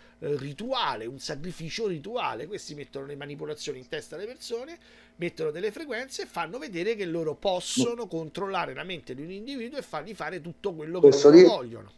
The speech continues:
Speaker 2: posso dire una cosa che mi è successa? Mo' ho
Speaker 1: Dimmi,
Speaker 2: parlato
Speaker 1: dimmi,
Speaker 2: di queste
Speaker 1: dimmi,
Speaker 2: cose
Speaker 1: dimmi.
Speaker 2: qua. Una notte dormivo e, e sognavo che un ragazzo che, che, che tipo co-, co-, con una pistola sparava a un altro, a un altro ragazzo.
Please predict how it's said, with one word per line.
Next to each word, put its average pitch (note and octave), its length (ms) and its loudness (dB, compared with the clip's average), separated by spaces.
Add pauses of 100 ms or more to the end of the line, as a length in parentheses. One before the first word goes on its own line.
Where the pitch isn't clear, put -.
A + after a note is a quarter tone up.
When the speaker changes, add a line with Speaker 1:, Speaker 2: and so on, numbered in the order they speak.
(500)
Speaker 2:
posso C#3 260 10
dire F#3 140 12
una D#3 80 10
cosa B2+ 220 12
che A#2+ 80 10
mi B2 100 10
è A#2+ 40 10
successa? A#2+ 560 10
Mo' A2+ 40 10 (100)
ho A2+ 40 10
Speaker 1:
Dimmi, - 20 2
Speaker 2:
parlato A2+ 340 12
Speaker 1:
dimmi, - 20 10
Speaker 2:
di A2+ 60 6
queste A#2 220 4
Speaker 1:
dimmi, A2+ 120 10
Speaker 2:
cose A2 140 4
Speaker 1:
dimmi. - 80 -2
Speaker 2:
qua. G#2+ 160 2 (1300)
Una E3 180 12
notte D3+ 300 8
dormivo B2 680 10 (680)
e, B2 320 10
e D3+ 120 10
sognavo C#3 680 10
che B2 200 12 (100)
un B2+ 220 10
ragazzo B2+ 640 10
che, A2 1120 12
che, G#2+ 500 8
che A#2+ 140 -8
tipo B2 240 4
co-, A#2 300 8
co-, A2+ 200 -4
con A#2+ 180 -10
una B2 140 4
pistola B2+ 400 10
sparava G#2+ 340 10
a A2 40 12
un A2+ 60 10
altro, B2+ 320 8
a A#2 60 8
un B2 80 6
altro B2 240 8
ragazzo. G2 580 8